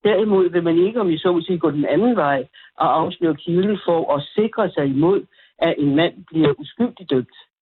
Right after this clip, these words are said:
Det, øh, det, det, det skriger lidt til himlen, synes jeg, at man ikke vil, vil, øh, øh, vil redde en, en uskyldig. Øh, men under alle omstændigheder, så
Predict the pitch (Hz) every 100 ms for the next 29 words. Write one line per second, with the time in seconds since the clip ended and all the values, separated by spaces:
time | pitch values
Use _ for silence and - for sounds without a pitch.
0 | _ _ _ _ 202 202 190 185 160 151
1 | 147 196 185 - 170 170 - 175 - 214
2 | 180 180 180 196 165 175 214 208 165 151
3 | 156 - - - - 165 160 160 185 185
4 | 208 175 156 139 _ _ 143 175 156 143
5 | 139 139 135 113 - 160 143 131 139 -
6 | 160 143 139 165 147 147 - 156 143 -
7 | - 143 - 147 - 156 _ _ _ _
8 | _ _ - 156 147 143 139 151 165 156
9 | 165 165 143 - 220 196 170 202 208 208
10 | 185 165 147 190 180